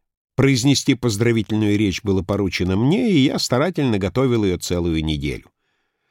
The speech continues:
Моя коротенькая речь произвела фурор, она была пересыпана весёлыми намёками, остротами и каламбурами,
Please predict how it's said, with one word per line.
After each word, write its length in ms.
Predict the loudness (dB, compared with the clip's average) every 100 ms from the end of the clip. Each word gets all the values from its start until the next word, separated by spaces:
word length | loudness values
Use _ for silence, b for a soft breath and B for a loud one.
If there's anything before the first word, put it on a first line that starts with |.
| b b b
Моя 260 | 4 4 4
коротенькая 640 | 2 2 0 0 4 4
речь 240 | 4 0
произвела 560 | -2 2 2 2 0 0
фурор, 480 | 0 2 2 0 -2
она 220 | -2 -2
была 260 | 0 -2 0
пересыпана 600 | 0 0 0 0 0 0
весёлыми 580 | 0 0 0 0 0
намёками, 800 | 0 2 2 2 2 -2 -4 -2
остротами 1000 | -2 -2 -4 -4 0 0 0 -2 -2 -2
и 40 | -2
каламбурами, 840 | -2 0 0 2 4 4 2